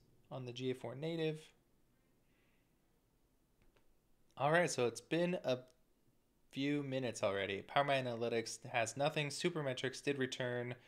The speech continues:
some information as well as two-minute reports. They have the same information. So those two seem to be rocking strong. Let's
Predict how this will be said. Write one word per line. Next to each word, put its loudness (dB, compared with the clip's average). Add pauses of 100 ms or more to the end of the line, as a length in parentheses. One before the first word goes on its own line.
(120)
some -6
information -2
as -4
well 4
as 2
two-minute -8
reports. -2 (320)
They 6
have 2
the -4
same -2
information. -6 (300)
So -10
those 4
two 0
seem -4
to -4
be -2
rocking -2
strong. 2 (300)
Let's 2